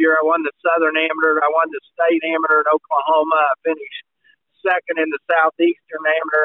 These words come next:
I really had a pretty good run where I was being considered. Even,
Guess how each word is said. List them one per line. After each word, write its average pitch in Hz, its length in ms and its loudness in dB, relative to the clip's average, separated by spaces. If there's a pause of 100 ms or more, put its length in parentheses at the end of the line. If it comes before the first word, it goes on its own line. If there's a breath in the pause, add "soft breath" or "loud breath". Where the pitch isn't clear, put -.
(120)
I - 80 -
really 220 400 2
had 170 160 0
a - 40 -16 (120)
pretty 190 240 -2
good 165 240 0
run 170 400 4 (720)
where 156 160 4
I 165 240 4
was 156 240 0
being 180 320 2
considered. 170 800 0
Even, 160 320 0